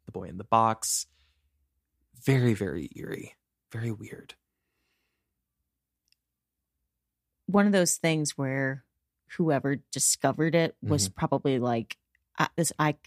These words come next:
Speaker 2: I'm not seeing c-, clearly. That's, that cannot be what that is." And I've never, I don't think, experienced that kind of, I don't know wh-, what you would even call that, like, um, like, bending of reality. I don't think I've ever experienced anything close to that.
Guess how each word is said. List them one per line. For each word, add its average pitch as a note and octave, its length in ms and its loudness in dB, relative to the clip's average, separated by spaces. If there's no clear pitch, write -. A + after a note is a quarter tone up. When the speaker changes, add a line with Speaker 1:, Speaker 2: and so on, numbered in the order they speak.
Speaker 2:
I'm D#3+ 140 0
not C#3 260 -2
seeing C3 460 -2
c-, - 100 -4
clearly. B2 480 0
That's, - 240 2
that D#3+ 200 0
cannot D#3+ 480 0
be D3 120 0
what - 160 -2
that A#2+ 160 0
is." - 260 -2
And B2+ 180 -2
I've F3 340 2
never, E3 440 2
I D#3+ 100 2
don't D3+ 180 0
think, E3 140 -2
experienced C3+ 800 -2
that - 180 2
kind B2+ 280 0
of, A#2+ 340 -4
I F3 40 2
don't - 100 0
know E3 160 2
wh-, C#3+ 220 -4
what B2+ 140 2
you D3+ 80 2
would D3 100 0
even C3 220 -2
call C3 240 2
that, B2 240 -2
like, C3 260 0
um, B2+ 400 0
like, C#3 200 -2
bending C#3+ 380 4
of C3+ 200 -2
reality. C#3 580 2
I E3 120 6
don't G3+ 100 2
think G3 120 2
I've D#3+ 180 2
ever D3 200 2
experienced C3 580 -2
anything C3+ 360 -2
close C3+ 360 -2
to E3 120 0
that. E3 300 0